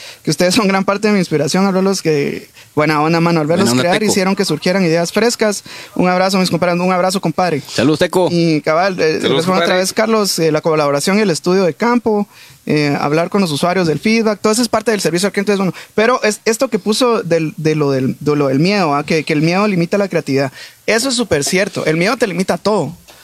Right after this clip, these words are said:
Speaker 1: sea, ¿cuál es? No sé si han, se han visto, o yo creo que hasta,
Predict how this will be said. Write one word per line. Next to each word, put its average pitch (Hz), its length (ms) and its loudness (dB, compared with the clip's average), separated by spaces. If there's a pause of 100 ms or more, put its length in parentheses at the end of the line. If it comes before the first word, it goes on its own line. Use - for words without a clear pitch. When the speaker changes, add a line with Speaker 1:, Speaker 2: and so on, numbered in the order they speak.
Speaker 1:
sea, 185 420 0 (360)
¿cuál 220 240 2
es? 294 340 -2 (320)
No 190 120 2
sé 233 100 0
si 240 100 2
han, 240 220 -2
se 208 100 0
han 202 120 2
visto, 214 380 2
o 156 160 2
yo 160 100 0
creo 202 120 -2
que 220 80 -2
hasta, 147 440 -2